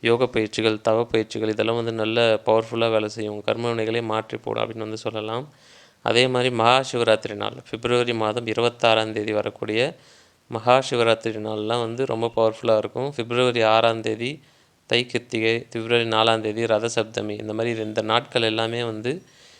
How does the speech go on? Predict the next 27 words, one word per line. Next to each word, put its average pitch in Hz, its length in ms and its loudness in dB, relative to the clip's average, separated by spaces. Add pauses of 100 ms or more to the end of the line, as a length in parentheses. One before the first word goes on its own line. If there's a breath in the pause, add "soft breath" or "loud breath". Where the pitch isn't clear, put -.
(200 soft breath)
நீங்க 110 200 -2
யூஸ்ஃபுல்லா 127 500 0
பண்ணிக்கிறது 117 640 -2
உங்க 117 160 -2
எல்லாருக்குமே 113 480 2
வந்து 113 220 -4
பார்த்தீங்கன்னா, 110 500 -4 (300)
ஸ்-, - 200 -14 (100)
யூஸ்ஃபுல்லா 120 500 -2
இருக்கும், 117 280 -2
சாதகமா 113 440 0
இருக்கும். 113 380 -4 (460 loud breath)
கர்ம 139 360 4
வினைகளை 135 320 4
மாற்றி 120 360 0 (140)
போடக்கூடிய 113 460 2
ஒரு 117 140 0
விஷயமாக 107 440 -2
இருக்கும். 107 280 -8
இந்த 113 60 -2
நாட்கள்லாம் 123 640 -2
வந்து 123 80 -4
ஜீவசமாதிகள் 117 760 0
போனாலோ, 110 420 0 (760 loud breath)
இல்லைன்னா 117 360 4
வந்து 120 460 2
பவர்ஃபுல்லான 123 540 2